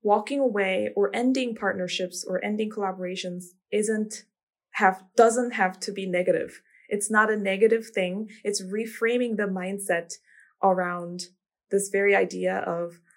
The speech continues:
collaboration can end, and that's natural.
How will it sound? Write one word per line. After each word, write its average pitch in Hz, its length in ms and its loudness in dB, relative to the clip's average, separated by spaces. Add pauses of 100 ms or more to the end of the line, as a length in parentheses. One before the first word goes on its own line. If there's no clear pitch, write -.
(320)
collaboration 226 640 4
can 262 240 -4
end, 208 380 -2 (460)
and 202 220 2
that's 185 400 -2 (520)
natural. 214 680 4